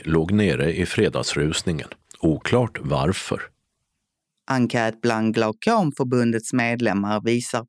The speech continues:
Speaker 2: på stora brister i ögonsjukvården. Ta lärdom av diabetesvården och inrätta särskilda glaukomsjuksköterskor, uppmanar förbundet.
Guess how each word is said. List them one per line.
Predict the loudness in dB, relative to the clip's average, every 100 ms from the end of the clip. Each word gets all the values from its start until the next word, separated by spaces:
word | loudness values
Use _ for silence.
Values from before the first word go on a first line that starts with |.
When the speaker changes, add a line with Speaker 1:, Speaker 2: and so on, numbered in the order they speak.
| -2
Speaker 2:
på | 0 0
stora | -2 -4 0 2 2 -2
brister | 0 -2 -2 -4 -2 -2 -4 -10 -4
i | 2 4
ögonsjukvården. | 4 2 2 0 -2 -6 -4 -4 -2 -4 -6 -8 _ -20 -20 -20 _
Ta | 0 2
lärdom | 2 2 0 2 2 4 2
av | 0 -2
diabetesvården | 0 0 2 -2 -2 -8 -2 0 0 -4 -4 -4 -6 -16 -2
och | 2 2 4
inrätta | 6 6 6 2 -2
särskilda | -2 0 0 0 0 0
glaukomsjuksköterskor, | 2 0 0 0 0 2 0 0 -2 0 -2 -2 -2 -8 -8 -6 -6 -10 _ -2
uppmanar | -2 2 2 2 0 -4
förbundet. | -4 -2 0 0 -4 -6